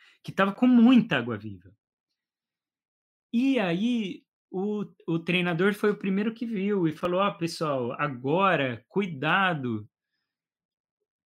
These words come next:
porque tem bastante água-viva." E agora eu tô fazendo, eu não quero entrar muito em detalhes, mas eu tô fazendo uma técnica nova de, de remada, que é tahitiana, que a mão, às vezes, é uma remada mais profunda, a mão, às vezes, toca a água.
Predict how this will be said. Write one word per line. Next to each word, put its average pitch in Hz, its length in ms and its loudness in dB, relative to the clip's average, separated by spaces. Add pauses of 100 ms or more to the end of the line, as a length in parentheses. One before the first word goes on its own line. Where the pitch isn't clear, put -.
porque 156 360 0
tem 180 240 -4
bastante 175 560 -2
água-viva." 156 680 -2
E 185 260 -2
agora 202 280 2
eu 196 80 -4
tô 185 80 -2
fazendo, 160 520 -2 (640)
eu 208 80 2
não 240 100 0
quero 220 200 2
entrar 190 220 4
muito 170 260 4
em 151 100 4
detalhes, 160 440 2
mas 170 200 0
eu 190 120 -2
tô 220 100 -4
fazendo 180 340 -2
uma 180 160 -2
técnica 170 560 -6
nova 143 400 -2
de, 123 440 -6
de 117 160 -6
remada, 127 760 2 (260)
que - 80 0
é 127 40 2
tahitiana, 165 680 2
que 170 320 0 (320)
a 151 80 4
mão, 160 280 6
às 160 140 2
vezes, 165 360 2
é 147 140 0
uma 151 140 2
remada 156 300 2
mais 143 200 -2
profunda, 175 560 0
a 170 40 6
mão, 170 180 4
às 175 120 2
vezes, 170 480 -2
toca 190 340 0
a 104 160 2
água. 98 300 -12